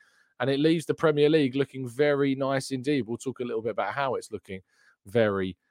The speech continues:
shortly. Uh, Martin Ødegaard, though, was that man who got the first goal. And I have said, and have been saying for some time, that we have needed to see more goals from him. And with last season being as it was and him equaling the record for the number of goals scored by,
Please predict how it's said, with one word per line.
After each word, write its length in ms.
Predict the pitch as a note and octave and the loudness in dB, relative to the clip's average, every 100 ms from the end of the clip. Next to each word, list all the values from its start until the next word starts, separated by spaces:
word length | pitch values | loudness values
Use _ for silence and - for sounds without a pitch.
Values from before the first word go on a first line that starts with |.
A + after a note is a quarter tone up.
| _ | _
shortly. 680 | - - D3+ C3 A#2 F#2 E2 - - - - | -14 -2 4 4 4 -2 -8 -10 -20 -20 0
Uh, 100 | D3 | 6
Martin 420 | F3+ G3+ G3 G3 | 10 10 10 8
Ødegaard, 520 | G3 F#3 E3 D#3 C3+ | 10 10 10 12 12
though, 200 | C3 B2+ | 10 8
was 280 | B2+ D3 D#3 | 8 6 6
that 220 | E3 D3+ | 6 4
man 240 | C#3 C#3+ B2+ | 4 2 2
who 140 | C3+ | 2
got 200 | C3 C#3+ | 4 2
the 60 | B2+ | 2
first 400 | C#3+ C3+ B2 - | 2 2 2 4
goal. 260 | B2 A#2 | 6 8
And 80 | A#2+ | 6
I 160 | D#3 F#3+ | 4 4
have 140 | F#3 | 4
said, 320 | - F#3 E3 - - _ | 4 4 4 0 -14 _
and 140 | B2+ C3 | -2 0
have 180 | C3+ - | 0 0
been 180 | B2+ | -2
saying 420 | A#2+ C3+ B2+ F2 F2+ | -2 -2 -2 -4 -8
for 160 | A#2 | -8
some 240 | A2 A#2+ A2 | -4 -4 -4
time, 360 | - A2+ F#2 | -2 0 0
that 100 | F#2 | -2
we 160 | G2+ A2+ | 0 0
have 140 | G#2 | 0
needed 340 | A2 A#2 A2+ G#2 | 0 -2 -2 -4
to 80 | G#2+ | -6
see 320 | - A2+ G#2 | -4 -2 -2
more 260 | G#2+ G#2+ | 0 0
goals 380 | G#2 G#2 G2+ G#2 | 2 4 4 2
from 180 | - G2+ | -4 -4
him. 280 | G#2 A#2 D3 | -2 -2 -2
And 260 | A2+ G#2+ G2+ | -6 -8 -6
with 200 | A2+ G#2+ | -4 0
last 260 | A2+ A2 | 0 -2
season 300 | A#2 G#2 G2+ | -6 -8 -8
being 320 | G2 G#2+ G2+ | -4 -2 -2
as 160 | G#2 G2+ | -4 -4
it 80 | F2+ | -4
was 340 | F#2+ G#2 A2 | -2 -2 -4
and 160 | G2 G2 | -6 -8
him 260 | G#2+ G2 F2+ - | -8 -10 -10 -8
equaling 420 | B2 - A#2 A2 | -6 -2 -2 -2
the 100 | G2+ | 0
record 420 | G#2 G#2 B2 C3 | 0 0 0 0
for 60 | G2 | -2
the 80 | G2 | -4
number 320 | G#2+ G2 G2 | -2 0 -2
of 100 | F2+ | 0
goals 340 | G#2 G2 G2+ | 2 2 0
scored 420 | - A2 G2 A2 - | -4 -2 0 0 2
by, 240 | F#2+ | 4